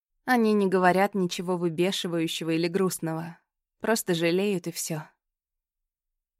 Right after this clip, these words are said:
Глаза кошки засияли золотым светом. "Что? Опять подстава?" Меня оглушили аплодисменты. Я стояла в бальном зале.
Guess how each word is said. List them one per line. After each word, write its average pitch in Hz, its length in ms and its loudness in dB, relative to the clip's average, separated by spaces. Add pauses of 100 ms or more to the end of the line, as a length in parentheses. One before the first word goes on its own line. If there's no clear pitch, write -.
(180)
Глаза 185 500 0
кошки 185 440 -6
засияли 170 640 -2
золотым 175 540 -2
светом. 165 600 -6 (1120)
"Что? 196 380 -2 (880)
Опять 254 460 6
подстава?" 185 720 4 (1900)
Меня 202 380 6
оглушили 180 500 2
аплодисменты. 170 840 0 (960)
Я 233 180 4
стояла 214 500 4
в 180 120 -6
бальном 196 320 4
зале. 175 520 2